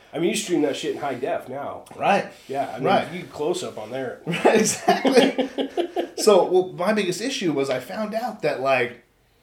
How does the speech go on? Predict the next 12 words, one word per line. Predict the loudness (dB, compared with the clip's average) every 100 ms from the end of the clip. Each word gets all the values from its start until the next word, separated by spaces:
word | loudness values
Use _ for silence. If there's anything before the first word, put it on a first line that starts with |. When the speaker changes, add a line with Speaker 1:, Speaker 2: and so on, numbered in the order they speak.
| -20 -20 _ _ -18
Speaker 2:
porn | -6 -2 -2 -2 -4
is | -4 -6 -4
so, | -4 0 4 4 4 2 0 -2 -6 _ _ _ _ _ _ _ _
I | -8
belie-, | -4 -2
I | -2
believe | -2 -2 -4
it's | -6
pretty | -8 -8
terrible | -8 -8 -8 -12
for | -12
you. | -12